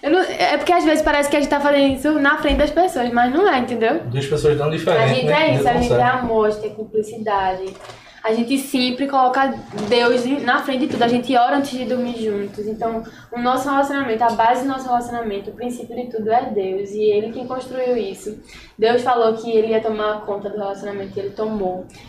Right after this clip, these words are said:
Speaker 1: E Ele me deu um homem perfeito pra mim, porque Ele é grudento igual a mim.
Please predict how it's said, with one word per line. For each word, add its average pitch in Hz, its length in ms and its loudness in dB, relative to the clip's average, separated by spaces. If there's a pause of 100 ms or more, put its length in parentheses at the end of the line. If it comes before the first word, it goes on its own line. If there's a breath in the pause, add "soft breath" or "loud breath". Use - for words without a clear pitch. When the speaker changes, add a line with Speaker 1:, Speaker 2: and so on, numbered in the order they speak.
(180 loud breath)
Speaker 1:
E 208 40 2
Ele 214 240 4
me 220 100 -2
deu 208 520 -2
um 220 200 -2
homem 214 200 0
perfeito 240 540 -2
pra 233 260 -2
mim, 196 280 -6 (100)
porque 226 220 -4
Ele 220 160 4
é 220 80 4
grudento 226 500 0
igual 220 180 2
a 240 200 2
mim. 196 320 -8